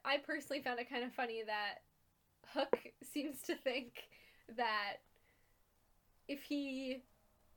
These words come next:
declines to torture someone personally, but lets someone else torture someone, it's not the same thing. <laughs> Like, his, his decision to, like, not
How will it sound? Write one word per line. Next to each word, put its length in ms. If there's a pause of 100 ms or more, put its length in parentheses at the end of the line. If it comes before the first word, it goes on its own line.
(340)
declines 760
to 80
torture 360
someone 340 (100)
personally, 1120 (840)
but 340 (100)
lets 400
someone 300 (120)
else 420
torture 360
someone, 800 (400)
it's 180
not 160
the 80
same 240
thing. 440
<laughs> 40 (1160)
Like, 320 (720)
his, 400
his 260
decision 520
to, 100
like, 320 (100)
not 320